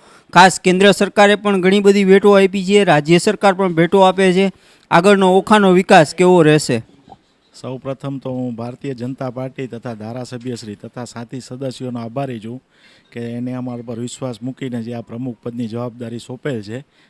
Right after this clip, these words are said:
Speaker 2: તેને અમે સાર્થક કરવાની પૂરેપૂરી કોશિશ કરશું અને વિકાસના જે પણ કાર્યો ચાલુ છે, તેને ત્વરિત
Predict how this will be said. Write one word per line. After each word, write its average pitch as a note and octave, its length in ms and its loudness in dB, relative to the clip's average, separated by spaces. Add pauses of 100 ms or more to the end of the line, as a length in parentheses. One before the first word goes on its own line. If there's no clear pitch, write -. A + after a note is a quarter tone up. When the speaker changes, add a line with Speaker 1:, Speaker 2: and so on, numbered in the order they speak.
(140)
Speaker 2:
તેને B2 240 -8
અમે A#2+ 160 -8
સાર્થક A#2+ 480 -14
કરવાની A#2+ 360 -10
પૂરેપૂરી A#2+ 520 -12
કોશિશ B2+ 420 -12
કરશું A#2+ 440 -14 (420)
અને B2 140 -8
વિકાસના B2+ 520 -10
જે B2 180 -10
પણ C3 220 -10
કાર્યો B2 380 -10
ચાલુ C3 340 -8
છે, A2+ 200 -12
તેને B2 360 -10
ત્વરિત C3 400 -8